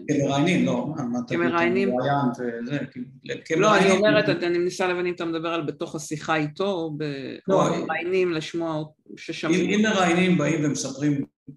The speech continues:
Speaker 1: סיפור על מתי היה להם קושי ספציפי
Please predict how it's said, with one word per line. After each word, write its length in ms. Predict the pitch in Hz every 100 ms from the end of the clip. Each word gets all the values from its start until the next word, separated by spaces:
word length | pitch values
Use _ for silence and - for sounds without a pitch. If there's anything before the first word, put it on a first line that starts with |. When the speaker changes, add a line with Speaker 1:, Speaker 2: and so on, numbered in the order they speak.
| _ -
Speaker 1:
סיפור 720 | - 147 160 156 117 - - _ -
על 160 | 123 123 -
מתי 220 | 131 - 156
היה 200 | 151 156
להם 200 | 143 147
קושי 240 | 160 151 147
ספציפי 720 | - - - 135 - 131 151